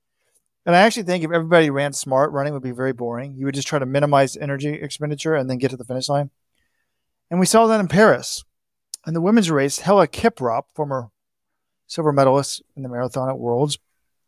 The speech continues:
she got the win. It wasn't a fast race. It was, like, two twenty-three nineteen. Like a three women sprint finish. I think five women were within, like, fifteen, twenty seconds of the win. But she was, like,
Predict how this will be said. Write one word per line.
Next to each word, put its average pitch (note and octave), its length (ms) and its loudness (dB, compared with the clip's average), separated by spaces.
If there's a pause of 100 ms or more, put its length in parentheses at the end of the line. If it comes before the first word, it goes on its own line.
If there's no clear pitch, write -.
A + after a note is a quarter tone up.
(1160)
she - 80 -10
got G#3+ 200 4
the C#3+ 80 2
win. D3 320 4
It D#3 80 2
wasn't D#3+ 260 4
a C3 60 -2
fast C3 340 0
race. C#3+ 380 0
It - 20 0
was, C3+ 180 -4
like, A#2+ 320 -8 (840)
two D#3+ 140 2
twenty-three D3 640 0
nineteen. C#3 760 -4 (800)
Like E3 120 2
a C3+ 60 2
three E3+ 320 4
women D#3+ 320 2
sprint D#3 320 -2
finish. C#3+ 380 -6
I B2+ 60 -14
think C#3 180 -10
five C#3 320 4
women C#3+ 240 -4
were C3+ 80 -6
within, C3 240 -8
like, A#2 180 -6 (800)
fifteen, C3 260 -8
twenty B2 200 -8
seconds B2+ 320 -6
of A#2+ 60 -10
the A2+ 40 -8
win. A#2+ 300 -4 (560)
But D3 240 4 (1300)
she - 180 -4
was, C4+ 240 4
like, E3 320 4